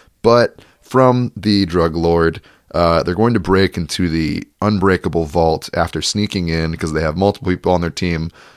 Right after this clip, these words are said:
who are all the sneaky innie people. They're going to somehow spirit away a hundred million dollars in cash, um, and then everything goes awry.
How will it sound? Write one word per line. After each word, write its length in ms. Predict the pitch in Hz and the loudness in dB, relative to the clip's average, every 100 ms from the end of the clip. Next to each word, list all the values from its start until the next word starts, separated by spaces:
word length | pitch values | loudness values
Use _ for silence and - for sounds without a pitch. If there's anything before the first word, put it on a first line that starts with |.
| _ | _
who 100 | - | -2
are 100 | 87 | 2
all 220 | 82 90 | 4 2
the 80 | 87 | 2
sneaky 400 | - 92 87 87 | -2 -2 -4 -6
innie 280 | 76 82 87 | -4 -4 -2
people. 480 | 85 76 80 76 - - _ - | -4 -4 -2 -2 -4 -18 _ -8
They're 100 | 92 | -2
going 160 | 95 | 0
to 80 | 85 | 0
somehow 680 | - 113 117 110 95 90 85 | 0 0 2 2 2 0 -2
spirit 440 | - - 92 92 | -6 -2 2 2
away 500 | - 82 76 76 73 - | 2 0 2 0 -2 -4
a 40 | |
hundred 320 | - 95 104 92 | -6 -2 0 2
million 400 | 87 87 80 80 | 2 0 0 0
dollars 400 | 78 78 73 - | 2 2 0 -2
in 180 | 120 | -4
cash, 540 | - - 78 78 - - - - - _ - | -4 0 0 0 -6 -12 -18 -20 -20 _ -8
um, 480 | - 90 80 76 73 - | 0 2 2 0 -4 -6
and 120 | 101 | 0
then 120 | 110 | 2
everything 480 | 113 113 104 92 - | 4 4 2 -2 -6
goes 260 | - 98 87 | 0 2 2
awry. 500 | 85 85 82 78 76 | 2 2 2 2 -2